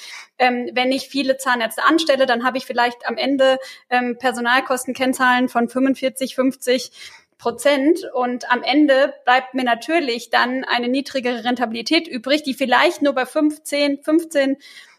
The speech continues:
Prozent liegt, ähm, was aber dann auch gar nicht mehr vergleichbar ist. Also in einem Benchmarking müsste man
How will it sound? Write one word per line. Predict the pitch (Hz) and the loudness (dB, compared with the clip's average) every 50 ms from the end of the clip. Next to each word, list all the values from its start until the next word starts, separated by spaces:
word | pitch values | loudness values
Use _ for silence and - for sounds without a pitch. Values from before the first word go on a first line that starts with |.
| _ _ | _ _
Prozent | - 262 247 247 - - 285 320 453 440 | -6 -6 -6 -6 -2 0 2 2 2 2
liegt, | 440 247 240 240 262 302 359 - - - - | 0 -6 -8 -6 -2 -2 -2 -2 -4 -10 -2
ähm, | - 254 247 254 262 247 - 233 | 0 0 0 0 -2 -6 0 2
was | 254 277 - | 2 2 2
aber | - - 285 | 2 0 2
dann | 262 247 240 | 2 2 0
auch | - - | -2 -2
gar | - 262 254 254 | 0 0 0 0
nicht | 269 247 | 0 -2
mehr | 277 247 | -4 -4
vergleichbar | 247 - 240 220 233 240 269 330 427 - 277 220 220 | -2 -2 -4 -4 0 2 2 2 2 0 0 0 0
ist. | 254 - | 2 0
Also | 247 240 240 | 0 -2 -2
in | 240 240 | -4 -6
einem | 240 226 | -6 -2
Benchmarking | 247 254 269 330 320 320 285 269 262 262 262 277 254 254 | 0 2 2 2 2 2 2 2 2 2 0 -2 -2 0
müsste | 262 269 262 - - 277 | -2 -2 -4 -4 -4 -2
man | 269 254 262 254 247 247 | 0 0 -2 -2 -6 -8